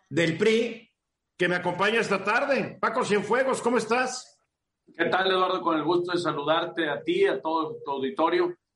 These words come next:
Speaker 2: Y pues como tú dices, ayer se, se rajó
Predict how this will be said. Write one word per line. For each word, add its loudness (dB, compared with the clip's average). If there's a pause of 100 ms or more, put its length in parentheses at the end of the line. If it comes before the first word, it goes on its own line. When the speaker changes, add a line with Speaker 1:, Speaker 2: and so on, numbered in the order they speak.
(220)
Speaker 2:
Y -12
pues -4
como 0
tú 2
dices, 0
ayer 0
se, -8
se -2
rajó -2